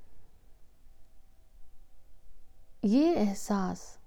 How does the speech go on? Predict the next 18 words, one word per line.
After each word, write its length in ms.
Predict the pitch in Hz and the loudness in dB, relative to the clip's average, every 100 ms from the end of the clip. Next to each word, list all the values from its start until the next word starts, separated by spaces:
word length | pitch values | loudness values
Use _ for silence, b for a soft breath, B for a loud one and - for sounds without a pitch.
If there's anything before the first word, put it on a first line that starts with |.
| - - | -12 0
ध्यान 360 | 185 214 254 | 4 8 8
दें, 260 | 226 226 226 | 10 8 6
अपने 280 | 202 - 214 | 2 6 8
आप, 220 | 208 202 | 8 4
अपनी 220 | 196 - 208 | 0 2 4
आंखें 380 | 190 - 254 | 4 6 6
बंद 220 | 226 226 220 | 8 8 8
रखें, 460 | 220 - 220 220 | 6 4 4 4
अपनी 320 | - - 196 | 2 0 0
सांसों 400 | 185 196 208 - | 2 6 6 6
पे 160 | - 226 | 4 4
ध्यान 360 | 190 190 196 196 | 6 4 4 4
दें। 160 | 202 | 2
ये 260 | 208 202 254 | 2 4 4
जो 180 | 277 262 | 4 4
एहसास 680 | 196 202 - 208 254 254 | 2 0 2 4 4 2
है 100 | 214 | 4
आपको, 380 | 190 - - - | 4 2 0 -2